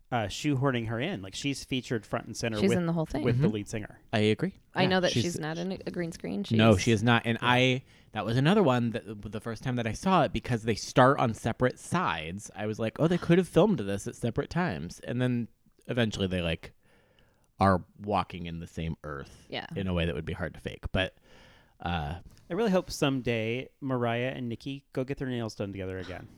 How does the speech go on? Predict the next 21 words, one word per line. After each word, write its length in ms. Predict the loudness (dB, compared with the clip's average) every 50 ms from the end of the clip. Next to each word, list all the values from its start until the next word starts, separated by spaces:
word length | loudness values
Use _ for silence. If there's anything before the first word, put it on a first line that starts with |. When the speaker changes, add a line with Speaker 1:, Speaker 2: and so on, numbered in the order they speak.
| -4 2 4
Speaker 3:
I 80 | 4
bet 160 | 6 6 4
Speaker 2:
Me 60 | 2 2
Speaker 3:
that 140 | 0 0
they, 160 | 2 2 0 0
Speaker 2:
too. 120 | 0 2 4
Speaker 3:
I 120 | 4 4
see 240 | 4 2 0 0 2
that 180 | 4 4 2 2
happening. 480 | -2 -6 -6 -8 -10 -12 -12 -14 -16 -14 -8 -6
I 60 | -2
could 180 | 0 0 0 2
see 120 | 2 2 2
that 140 | 2 0 -2
happening 320 | -6 -8 -10 -10 -10 -8 -8
Speaker 1:
Yeah. 80 | -8 -8
Speaker 3:
with 80 | -8 -10
them. 140 | -14 -16 -18 -20 -20 -20 -20 -20 _ _ _ _ _ _ _ _ _ -12
Speaker 1:
Let's 120 | -12 -10
just, 220 | -12 -14 -10 -8
like, 280 | -8 -8 -8 -10 -16